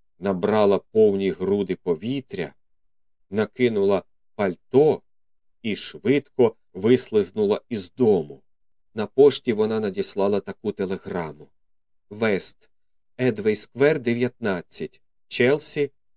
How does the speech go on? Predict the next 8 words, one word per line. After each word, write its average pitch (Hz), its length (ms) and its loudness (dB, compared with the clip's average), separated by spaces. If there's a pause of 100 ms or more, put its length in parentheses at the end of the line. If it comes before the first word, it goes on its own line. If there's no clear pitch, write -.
Лондон. 85 600 2 (720)
Я 170 180 2
передумала. 127 800 -4 (600)
Можна 165 400 6
мені 104 300 -2 (380)
приїхати 202 580 -2
до 202 160 0
вас? - 400 -6